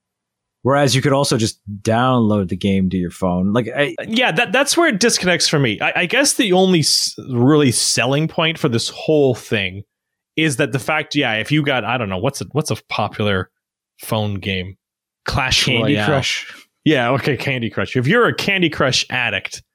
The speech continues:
Speaker 2: and you, you're at work and you just need, you just, you need that fix on your computer,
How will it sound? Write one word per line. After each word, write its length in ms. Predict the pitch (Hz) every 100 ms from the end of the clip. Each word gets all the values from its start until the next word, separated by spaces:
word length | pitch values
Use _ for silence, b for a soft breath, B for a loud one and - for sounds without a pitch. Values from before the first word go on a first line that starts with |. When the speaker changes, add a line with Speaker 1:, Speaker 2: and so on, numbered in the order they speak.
| _ _ _ _ _ _
Speaker 2:
and 140 | 135 131
you, 220 | 151 147
you're 220 | 123 131
at 260 | 123 147 117
work 320 | 117 139 -
and 80 | 110
you 80 | 110
just 180 | 147 165
need, 160 | 135
you 120 | 113 -
just, 360 | 127 196 - - _ b b -
you 100 | 127
need 240 | 185 233
that 160 | 147 123
fix 680 | - - 202 208 - - -
on 160 | 143 147
your 120 | 131
computer, 640 | - 110 - 220 247 262